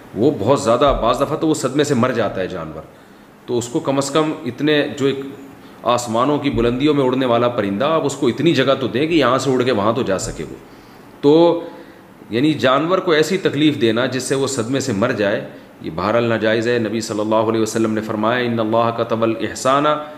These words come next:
अला कुल्ली कतिब, कबिदिन ज़ी रतबा", कि अल्लाह ने हर जिंदा चीज़ पर एहसान का और उसके साथ अच्छे सलूक का हमें हुक्म दिया है। तो मछलियाँ एक्वेरियम में अगर आप डाल देते हैं ना, तो वो थोड़े दिन टेंशन में होती हैं, उसके बाद वो उसी की आदी हो जाती हैं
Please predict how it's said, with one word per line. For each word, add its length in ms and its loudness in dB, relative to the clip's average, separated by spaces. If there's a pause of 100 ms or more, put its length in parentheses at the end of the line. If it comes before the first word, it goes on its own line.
(220)
अला 280 2
कुल्ली 380 -2
कतिब, 520 -4
कबिदिन 420 2
ज़ी 200 4
रतबा", 380 0 (1600)
कि 80 4
अल्लाह 320 2
ने 100 0
हर 520 -2 (400)
जिंदा 320 2
चीज़ 360 -2
पर 140 2
एहसान 480 0
का 140 2
और 120 2
उसके 200 -4
साथ 180 -2
अच्छे 280 -4
सलूक 320 -4
का 80 0
हमें 380 0 (260)
हुक्म 260 0
दिया 200 -4
है। 100 -10 (380)
तो 60 -6
मछलियाँ 380 2
एक्वेरियम 300 2
में 100 2
अगर 160 4
आप 180 2
डाल 160 4
देते 280 -2
हैं 100 -4
ना, 100 -8
तो 140 -4
वो 280 -4 (160)
थोड़े 200 2
दिन 280 -4
टेंशन 300 -2
में 100 0
होती 100 -2
हैं, 80 0
उसके 140 0
बाद 220 2
वो 80 2
उसी 180 2
की 100 2
आदी 240 0
हो 80 0
जाती 300 -2
हैं 240 -8